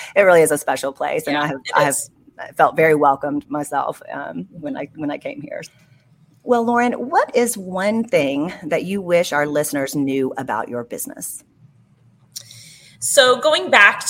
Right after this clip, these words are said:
Speaker 2: to, you know, exercise and, and movement, um, I would say the biggest thing is that there's no non-responders to exercise, regardless of age.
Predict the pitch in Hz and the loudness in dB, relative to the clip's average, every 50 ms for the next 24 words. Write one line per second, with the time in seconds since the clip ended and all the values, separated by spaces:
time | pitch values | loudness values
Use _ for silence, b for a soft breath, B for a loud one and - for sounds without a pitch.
0 | - - 233 208 202 196 196 196 196 196 202 196 - 196 214 208 196 - - 208 | -2 -2 0 0 0 0 -2 -2 -2 -4 -6 -6 -4 -4 -2 -2 -2 -2 0 0
1 | 214 - - 220 202 - - 190 180 180 180 180 175 175 175 175 170 170 160 160 | 0 0 0 0 0 2 4 6 8 8 8 8 6 4 2 2 0 -2 -4 -6
2 | 160 156 - - 180 185 190 196 202 202 190 202 196 180 175 175 - - 202 185 | -8 -8 -6 -6 -4 -2 0 0 0 0 0 0 0 0 -2 -2 0 2 2 2
3 | 170 165 165 165 B B B B B B B B - 220 247 277 302 330 294 - | 2 -2 -6 -10 B B B B B B B B 2 4 4 4 2 -2 -2 -2
4 | - - - 220 196 190 190 185 180 180 180 175 - - - _ _ - 170 208 | 0 2 4 4 6 6 6 6 6 2 0 -4 -8 -12 -16 _ _ -4 -4 -2
5 | 196 - 220 226 233 247 240 - - 208 190 185 180 - 185 170 - 185 175 180 | 0 0 0 0 2 0 0 0 0 0 0 0 0 0 -2 -2 -2 -4 -4 -2
6 | 202 196 196 196 202 196 180 175 175 170 165 165 160 - - 165 160 156 151 151 | 0 0 0 0 0 -2 -2 -2 -2 -4 -4 -4 -6 -6 -6 -6 -8 -8 -8 -8
7 | - - - - 165 165 165 - 240 247 - - 302 294 294 - - 233 214 196 | -10 -10 -8 -8 -8 -8 -8 -8 -8 -6 -4 -2 0 0 0 -2 -4 -6 -4 -2
8 | 180 175 180 170 170 180 - - 185 - - - 135 123 - _ - - - | 0 0 0 0 -2 -4 -4 -4 -6 -8 -8 -10 -14 -14 -14 _ -12 -12 -12